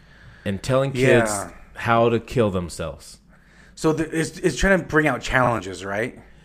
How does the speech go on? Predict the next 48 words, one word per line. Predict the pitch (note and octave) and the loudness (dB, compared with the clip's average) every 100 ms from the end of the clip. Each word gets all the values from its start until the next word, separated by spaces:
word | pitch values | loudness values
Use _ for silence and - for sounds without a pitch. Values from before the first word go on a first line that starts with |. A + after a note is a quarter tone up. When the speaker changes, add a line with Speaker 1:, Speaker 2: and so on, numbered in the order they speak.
| - | -4
Speaker 1:
Yes, | D#3 D3+ A#2+ | 4 6 6
from | C3+ C3 | 0 2
what | D3+ | 6
I | E3 | 6
gathered | C#3+ B2 C3 B2 B2 A2+ | 4 4 4 4 4 4
is | G#2 | 2
it's | G#2+ - | 0 -2
challenging | - C3 B2 B2 G#2+ G#2 | 2 4 4 2 0 -2
kids | - G#2+ F#2 - | 0 0 0 -6
to | F#2 | 0
do | A#2 A2+ | 2 2
things. | G#2+ F2 E2+ D#2+ | 0 -2 -2 -2
Like, | F#2 F2+ | -2 0
it, | G2 - - | -4 -6 -8
it | G#2+ - | -6 2
comes | D3 C#3+ | 4 6
out | C#3 B2+ | 6 6
and | G2+ | 2
scares | - D3+ F3 C#3+ | 2 6 6 4
kids. | - A2+ G#2 F#2 - - - - | 0 0 0 -2 -12 -16 -14 -8
It | G#2+ | -2
kinda | D3 C#3 | -2 -2
comes | C#3 C3 | -2 0
out, | C3 A2+ - | 0 0 -4
I | - | 0
don't | D#3+ | 2
know | D3+ | 2
if | - | 2
it | |
was | G#2+ | 0
a | F#2+ | -2
Kinder | - C3+ C#3 D#3 | 0 0 2 0
Egg, | C3+ E3 F3 F3 - - - - - - - - | 0 -2 -2 -6 -16 -20 -20 -20 -20 -20 -20 -8
those | A2+ G#2+ | -4 -2
chocolate | - B2+ F3+ A#2+ | 0 2 2 2
Speaker 2:
Oh, | |
Speaker 1:
little | A#2+ G2 | 0 0
Kinder | C3 | 0
Speaker 2:
weird. | G#3 G#3+ B2 G2 | 4 4 4 0
Speaker 1:
Eggs. | F2+ - | -8 -2
Speaker 2:
Oh, | C3+ C3 A2 | 2 4 6
Speaker 1:
And | B2+ | 6
it, | A#2+ B2 | 6 4
like, | A#2+ | 4
Speaker 2:
interesting. | B2 C3+ | 6 6
Speaker 1:
kind | B2 | 8
of, | A2+ G2 | 6 6
uh, | G#2+ G2+ F#2 | 6 8 6